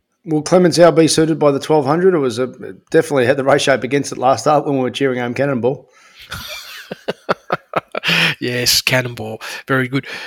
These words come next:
Speaker 2: Well, <sighs> I don't feel that it's, it's bad for the horse, the twelve hundred metres. It, it,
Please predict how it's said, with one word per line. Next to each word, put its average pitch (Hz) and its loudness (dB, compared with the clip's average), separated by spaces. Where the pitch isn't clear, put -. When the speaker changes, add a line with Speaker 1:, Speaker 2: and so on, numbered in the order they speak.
Speaker 2:
Well, 226 6
<sighs> - -20
I - -4
don't 269 0
feel 175 0
that 139 0
it's, - 0
it's - -2
bad 139 -2
for 143 -10
the 123 -10
horse, 123 -4
the 135 -10
twelve 127 -4
hundred 123 -8
metres. 135 -4
It, - -6
it, 220 -8